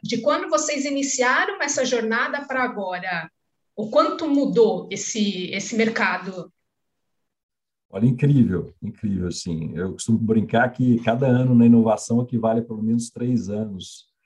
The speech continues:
Speaker 2: porque as coisas acontecem muito rápida. É, eu vejo quando a gente começou,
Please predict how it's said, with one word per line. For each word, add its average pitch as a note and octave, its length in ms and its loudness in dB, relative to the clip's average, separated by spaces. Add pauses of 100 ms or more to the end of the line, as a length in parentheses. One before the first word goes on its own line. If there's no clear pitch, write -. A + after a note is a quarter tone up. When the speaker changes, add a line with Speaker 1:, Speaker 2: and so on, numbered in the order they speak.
(260)
Speaker 2:
porque F#2 220 -4
as G#2+ 140 0
coisas A2+ 200 0
acontecem A2 580 0
muito G#2+ 380 2
rápida. A2 580 -4 (440)
É, A2 600 4
eu A2+ 60 2
vejo C#3 200 2
quando D#3 160 0
a D3+ 40 2
gente E3 220 0
começou, D#3+ 920 -2